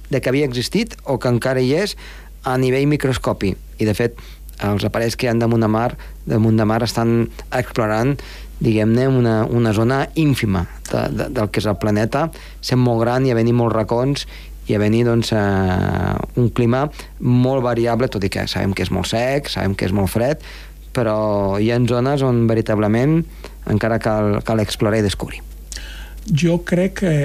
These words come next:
Speaker 2: no sé si hi haurà vida a Mart o no, jo ho dubto, però el que sí que tinc clar és que en el proper segle o dos segles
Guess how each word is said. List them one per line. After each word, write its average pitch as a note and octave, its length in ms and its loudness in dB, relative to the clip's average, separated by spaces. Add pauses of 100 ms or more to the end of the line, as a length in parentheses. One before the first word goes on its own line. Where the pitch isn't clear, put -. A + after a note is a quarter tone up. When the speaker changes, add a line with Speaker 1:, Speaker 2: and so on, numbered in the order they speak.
(100)
Speaker 2:
no D#3+ 160 4
sé F3 80 0
si D#3+ 160 0
hi D3+ 80 4
haurà C#3+ 240 2
vida C3+ 240 2
a C#3+ 220 0
Mart C3+ 240 2
o - 20 4
no, F3 140 4 (100)
jo C#3 300 2
ho C3 420 2
dubto, F3+ 460 2 (180)
però D3+ 160 0
el D3+ 80 0
que D3+ 80 2
sí - 160 0
que F3 140 4
tinc D3+ 260 4
clar D#3+ 160 2
és - 160 -4
que D3 240 0
en D3 140 2
el C#3+ 80 2
proper D#3 260 2
segle D3+ 300 2
o C#3 80 0
dos D#3 180 0
segles E3 320 2